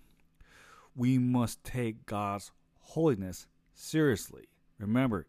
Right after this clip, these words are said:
in Hebrews chapter twelve, "Without holiness, no one will see God." And the unknown author was talking to Christians. And in this audio,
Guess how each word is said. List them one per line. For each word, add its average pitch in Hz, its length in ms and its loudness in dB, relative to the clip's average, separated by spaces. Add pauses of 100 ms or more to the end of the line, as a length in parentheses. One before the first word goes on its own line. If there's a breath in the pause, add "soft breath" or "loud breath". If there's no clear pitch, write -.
in 92 120 -10
Hebrews 104 300 -2
chapter 101 360 -8
twelve, 101 440 -4 (520 loud breath)
"Without 110 340 0
holiness, 123 640 2 (160)
no 104 200 0
one 98 160 0
will 95 120 -4
see 135 300 -4
God." 50 340 -12 (600 soft breath)
And 110 140 -2
the 113 60 2
unknown 131 520 2 (120)
author 110 460 -2
was 98 180 -6
talking 92 520 -6
to 90 520 -8 (560)
Christians. - 960 -8 (1600 soft breath)
And 127 120 -6
in 175 200 2
this 196 220 6 (240)
audio, 127 680 6